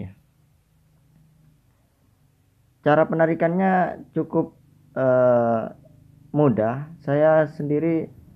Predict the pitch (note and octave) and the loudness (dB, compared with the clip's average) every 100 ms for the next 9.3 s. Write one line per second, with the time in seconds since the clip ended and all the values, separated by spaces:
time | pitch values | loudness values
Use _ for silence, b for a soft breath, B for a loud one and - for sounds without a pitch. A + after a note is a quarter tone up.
0 | - - _ - C3+ B2+ B2+ B2+ B2+ - | -20 -20 _ -6 0 2 4 2 0 -4
1 | - - _ _ - A#2+ C3 A#2+ C3 A#2+ | -10 -20 _ _ -6 0 0 2 0 2
2 | B2 B2 A#2+ B2 A#2+ A2 A#2+ C3+ - - | 0 0 0 0 0 0 0 -2 -6 -14
3 | - A2+ C3+ B2 A#2 A#2 F#2 A2+ A#2+ - | -6 -2 0 0 0 0 -2 -2 -2 -2
4 | C#3+ C3+ A#2+ A#2 A2 A2 A2 A2+ G2 G#2 | -2 0 -2 -2 -2 -2 -4 -2 0 0
5 | C3+ D#3+ b b b _ - B2 B2 A#2 | 0 -4 b b b _ -2 0 2 4
6 | C3 B2 C3+ B2 B2 B2+ - A#2 A2+ A#2+ | 4 2 2 4 4 0 2 2 4 4
7 | A2+ - A#2+ A2+ A#2+ A#2 A2+ A#2 C3 C#3+ | 2 0 -2 0 0 0 0 -2 0 0
8 | B2+ B2+ C3 C3 - - - C3 C#3+ - | 0 -4 -4 -6 -8 -12 -2 -2 -2 -6
9 | F#3 F3 - | -6 -6 -8